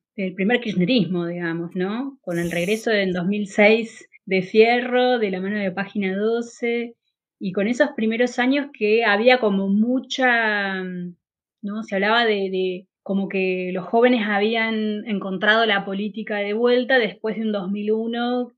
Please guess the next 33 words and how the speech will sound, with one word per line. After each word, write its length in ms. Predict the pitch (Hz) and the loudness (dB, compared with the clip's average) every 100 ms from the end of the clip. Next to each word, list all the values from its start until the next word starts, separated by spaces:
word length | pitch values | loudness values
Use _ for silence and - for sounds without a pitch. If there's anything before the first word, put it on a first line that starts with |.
| _ | _
que 160 | 190 | -8
venía 400 | 185 185 196 196 | -6 -6 -4 -4
con 100 | 190 | -4
el 100 | 185 | -6
que 140 | 180 190 | -6 -10
se 80 | - | -8
vayan 380 | 180 185 208 196 | -8 -6 -4 -2
todos, 440 | 220 226 226 214 208 | 0 4 4 4 2
mucha 280 | 214 220 | -2 -4
decepción, 600 | 196 196 208 196 - 240 269 | -8 -8 -12 -14 -2 2 2
y 80 | |
como 280 | 269 233 214 | 2 0 -2
que 100 | 202 | -4
había 300 | 202 214 233 | -4 -2 -4
en 80 | 233 | -4
el 140 | 220 208 | -2 0
aire... 640 | 214 220 220 233 247 - _ | 0 0 2 2 0 -4 _
No 80 | 220 | -10
sé 100 | 247 | -8
si 120 | 240 | -6
esperanza 600 | 208 - 214 226 233 220 185 | -6 -2 2 4 2 -2 -4
es 60 | |
la 160 | 202 196 | -4 -4
palabra, 480 | 196 202 214 247 233 | -4 -2 0 0 0
pero 160 | 196 | -2
había 340 | 196 233 262 240 | -2 2 2 2
como 280 | 202 196 | 0 -2
una 160 | 208 208 | -2 -4
especie 440 | - 214 214 226 | -4 -6 -2 0
de, 640 | 214 196 185 180 175 175 175 _ | 0 0 -4 -4 -6 -6 -12 _
de, 540 | 180 190 185 180 180 175 170 - _ _ | -4 -2 0 -2 -2 -4 -6 -10 _ _
de 360 | 196 185 190 - - | -6 -4 -6 -8 2
puesta 1300 | 233 226 - - 226 220 208 202 190 185 180 175 196 | 2 2 -4 4 6 6 4 0 0 0 -2 -4 -8